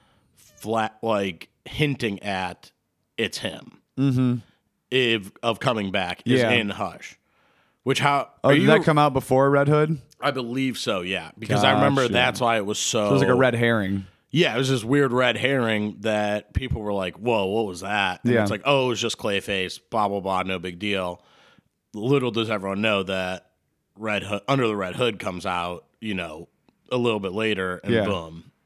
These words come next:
Speaker 1: he is back.
Speaker 2: Very cool. Uh, also, some big news I forgot to mention before we started recording. Um, we, and we, 'cause we were just talking about this.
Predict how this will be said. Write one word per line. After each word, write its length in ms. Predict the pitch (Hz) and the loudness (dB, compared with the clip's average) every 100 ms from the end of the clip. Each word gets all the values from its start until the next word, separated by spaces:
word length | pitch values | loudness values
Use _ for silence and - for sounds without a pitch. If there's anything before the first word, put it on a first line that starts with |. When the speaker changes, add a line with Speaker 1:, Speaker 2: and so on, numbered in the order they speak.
| _ | _
Speaker 1:
he 200 | - 113 | -8 -2
is 140 | 95 78 | -2 -4
back. 400 | - 58 67 _ _ _ | -14 -18 -18 _ _ _
Speaker 2:
Very 240 | 110 113 107 | 0 0 0
cool. 320 | - 95 92 _ _ _ _ _ - | -2 -4 -6 _ _ _ _ _ 0
Uh, 160 | 131 135 | 2 4
also, 260 | 156 208 | 2 2
some 160 | 262 208 | 2 2
big 140 | 160 151 | 4 4
news 120 | 143 | 2
I 60 | |
forgot 160 | 135 143 | 2 0
to 60 | 131 | 2
mention 320 | 131 131 131 | 0 0 0
before 280 | 127 - 123 | -2 0 0
we 80 | 117 | 0
started 280 | - 127 107 | 0 0 0
recording. 560 | 107 123 143 120 107 | 2 2 4 2 2
Um, 540 | 107 104 101 101 101 110 | 2 4 4 2 0 -6
we, 260 | 101 120 123 | -2 0 2
and 80 | 127 | 2
we, 80 | 139 | 2
'cause 160 | 143 | 2
we 60 | 139 | 2
were 60 | 190 | 2
just 160 | 170 | 2
talking 280 | - 190 226 | 2 0 2
about 220 | 135 117 | 2 2
this. 340 | - 120 - | 2 2 0